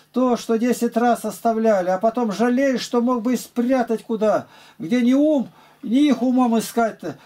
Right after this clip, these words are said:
Да ведь кто же знал-то, лиходеи они и есть, звери. Ругаются зэки,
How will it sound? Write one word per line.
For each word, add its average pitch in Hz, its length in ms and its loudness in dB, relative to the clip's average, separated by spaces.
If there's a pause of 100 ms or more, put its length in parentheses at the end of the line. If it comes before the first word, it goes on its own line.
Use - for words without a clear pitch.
Да 233 120 -2
ведь 262 180 0
кто 277 180 2
же 240 160 0
знал-то, 220 420 0
лиходеи 240 600 0
они 202 280 -2
и 208 80 -2
есть, 208 300 -2
звери. 160 600 -2 (680)
Ругаются 214 840 -2
зэки, 175 540 -6